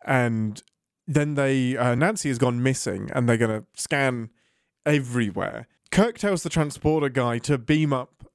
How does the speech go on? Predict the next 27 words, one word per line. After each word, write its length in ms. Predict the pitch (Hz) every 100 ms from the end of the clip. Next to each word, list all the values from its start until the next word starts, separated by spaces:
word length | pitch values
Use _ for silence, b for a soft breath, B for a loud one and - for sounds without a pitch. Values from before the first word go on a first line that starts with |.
| -
um, 580 | 131 120 117 110 110 - _
one 380 | - 151 127 151
of 180 | 160 131
the, 120 | 160
whoever 340 | 139 143 135 123
died. 440 | 113 123 98 101
So 160 | 113 127
there's 220 | 117 107
a, 200 | 107 104 - _ _ _
he 160 | 117 113
died, 400 | 135 147 147 131
let's 140 | 107
bring 200 | - 131
him 200 | 120 110
home. 380 | 127 110 - 170
But 120 | - 165
there's 160 | 190
also 320 | 233 302 254 208
a 120 | 165
second 540 | - - 220 - 190
dead 200 | 156 143
body 260 | 151 147 131
down 300 | 120 107 104
there. 140 | 104
Green's 420 | 123 160 240 247 185
dead 260 | 190 151 -
body 420 | 147 120 107